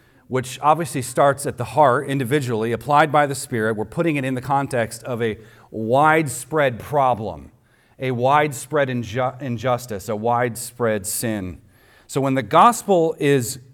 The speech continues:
properly understood, abolition is the natural result. Anything short of immediate abolition is compromise and partiality.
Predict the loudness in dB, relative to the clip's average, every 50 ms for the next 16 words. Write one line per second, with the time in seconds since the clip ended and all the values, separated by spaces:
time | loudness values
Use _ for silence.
0 | _ -4 4 6 8 8 8 6 4 2 4 4 4 2 2 0 0 -2 -4 -2
1 | 0 2 4 4 2 0 -4 -14 -18 -8 0 4 4 4 4 4 0 0 0 0
2 | -2 0 0 0 0 -2 -4 -2 -2 0 0 2 2 0 0 -2 0 0 0 2
3 | 2 0 -2 2 4 6 6 6 6 2 -4 -12 -16 _ -20 -20 -20 -20 -8 0
4 | 2 4 6 6 6 4 4 2 2 -2 -2 2 4 6 6 6 6 4 4 2
5 | 2 2 2 2 2 4 4 2 2 2 0 0 0 0 0 0 -4 -4 -4 -4
6 | -4 -4 -4 -4 -6 -8 -14 -20 -20 -12 -6 -4 -4 -4 -6 -6 0 4 4 4
7 | 4 4 0 2 2 2 2 2 2 0 -2 -2 -4 -8 -10 -16 -14 -8 -4 -2
8 | -2 -2 0 2 2 2 2 0 -2 0 2 2 4 2 2 0 -2 -6 -6 -6
9 | -8